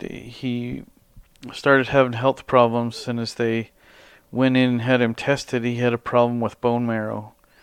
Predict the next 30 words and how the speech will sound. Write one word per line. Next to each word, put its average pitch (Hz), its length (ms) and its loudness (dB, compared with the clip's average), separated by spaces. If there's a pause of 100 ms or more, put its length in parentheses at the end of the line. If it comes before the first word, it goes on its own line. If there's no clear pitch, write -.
(640)
Um, 113 460 -4
it's - 160 -10
called 123 260 -2
severe 120 580 4
aplastic 113 920 -4
anemia, 113 800 -6
which - 320 -10
means 113 360 -6
that - 180 -6
your 113 340 -6 (100)
red 113 280 0
blood 117 260 0
cells, 110 520 -2
your 110 80 -8
white 107 260 -4
blood 117 240 -4
cells, 110 400 -6
and 101 60 -12
your 101 100 -12
platelets, 117 680 -6 (920)
uh, 110 260 -4 (100)
it's, 107 180 -10
they 110 180 -6
stop - 340 0
producing. 110 680 -6 (840)
Eventually, 123 680 0
you 107 200 -2
can't 120 280 -4
fight 117 220 0
infection. 117 920 -2